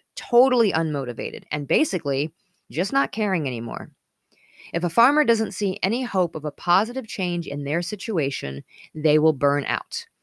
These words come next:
And then it's a vicious cycle. Burnout reduces your productivity, it saps your energy, you feel hopeless, you become increasingly cynical and resentful, and you just want to give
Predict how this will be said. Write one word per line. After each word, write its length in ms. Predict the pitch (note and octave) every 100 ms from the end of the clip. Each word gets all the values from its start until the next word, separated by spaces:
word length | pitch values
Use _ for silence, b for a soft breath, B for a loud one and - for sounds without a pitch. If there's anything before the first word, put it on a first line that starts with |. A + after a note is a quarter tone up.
| _ _ _ _
And 160 | D3 D#3
then 440 | A#3 F#3+ C#3+ D#3+ -
it's 180 | E3+ F#3
a 40 |
vicious 380 | D3 C#3+ C3 -
cycle. 480 | F3+ F3+ - - _ b b b b -
Burnout 420 | A3+ A#3+ E3+ D3+
reduces 520 | E3 D3 D#3 D3 D#3 C3+
your 120 | C3
productivity, 840 | D3 B2 - B3+ B3 A#3+ A#3 A3+ B B B -
it 160 | E3 -
saps 340 | C#3 A#2+ -
your 140 | - -
energy, 640 | G#3+ G#3 F#3 G3 F#3+ F3+ _ -
you 140 | D#3
feel 240 | - G2+
hopeless, 680 | - A3 A3+ - G3 F3+ - B B
you 100 | F3
become 300 | D#3 D#3 D#3
increasingly 840 | - D3+ - C4+ D4 E4 C#4+ C4+
cynical 460 | G#3+ G3 F#3 - E3+
and 180 | D#3 D3
resentful, 600 | C#3+ D3+ D#3+ - D#3 -
and 180 | D#3 C#3+
you 120 | C#3+
just 440 | C3 G3 G#3+ - -
want 400 | D#3+ D3+ D3 - -
to 120 | D#3+
give 420 | C3 C3+ B2+